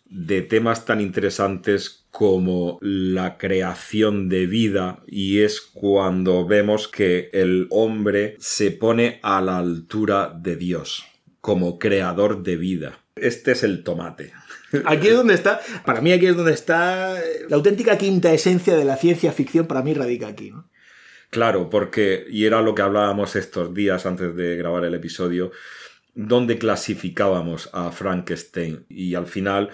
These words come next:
Speaker 1: llegamos a la conclusión que Frankenstein no puede ser clasificado en ninguna de las categorías de robots,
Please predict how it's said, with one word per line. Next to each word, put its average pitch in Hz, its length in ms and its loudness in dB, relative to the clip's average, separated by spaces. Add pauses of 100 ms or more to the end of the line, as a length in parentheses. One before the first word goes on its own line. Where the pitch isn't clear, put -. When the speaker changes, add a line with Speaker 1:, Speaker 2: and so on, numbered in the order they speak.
(200)
Speaker 1:
llegamos 98 340 0
a 101 40 0
la 95 100 2
conclusión 92 580 -4
que 90 200 -2
Frankenstein 95 880 -4
no 107 200 -2
puede 98 280 2
ser 95 160 -4
clasificado 90 720 -4
en 95 260 -2
ninguna 98 600 -2
de 95 80 2
las 87 200 -4
categorías 85 1120 -6
de 87 100 -6
robots, 85 420 -6